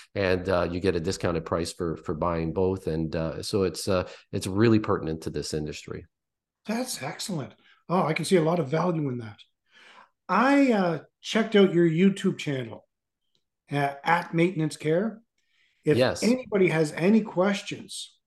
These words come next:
Speaker 2: check it out. It is really well done. There was a lot of information in there, and I've been in this industry a long time, and there was a lot of stuff in there I didn't know. So I highly
Speaker 1: Oh, that's
Speaker 2: recommend
Speaker 1: good.
Speaker 2: I, I highly recommend people check it out. All right, uh,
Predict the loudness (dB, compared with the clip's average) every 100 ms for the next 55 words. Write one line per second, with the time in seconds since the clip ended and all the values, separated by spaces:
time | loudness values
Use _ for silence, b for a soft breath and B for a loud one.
0 | _ _ _ _ _ -8 0 0 0 0
1 | 2 2 0 2 4 6 4 0 -8 -12
2 | -2 2 4 6 4 2 -2 -2 -4 -6
3 | -6 -4 -2 -2 -2 -4 -6 -6 -4 -6
4 | -4 -6 -10 b b b _ 0 0 2
5 | 0 0 -4 -6 -6 -6 -6 -4 -6 -8
6 | -6 -6 -8 -10 -10 -6 -6 -4 -6 -8
7 | -8 -6 -6 -6 -4 -4 -4 -10 -16 _
8 | b b b _ -6 -4 -4 -10 -10 -8
9 | -2 2 4 4 2 0 0 -2 -6 -12
10 | _ _ _ -4 -2 -2 -4 -2 0 2
11 | 0 -2 -4 -4 -6 -8 -8 -10 -10 -12
12 | -12 _ _ _ _ _ _ _ -20 -20
13 | b b _ _ _ 6 8 6 4 2
14 | 4 4 2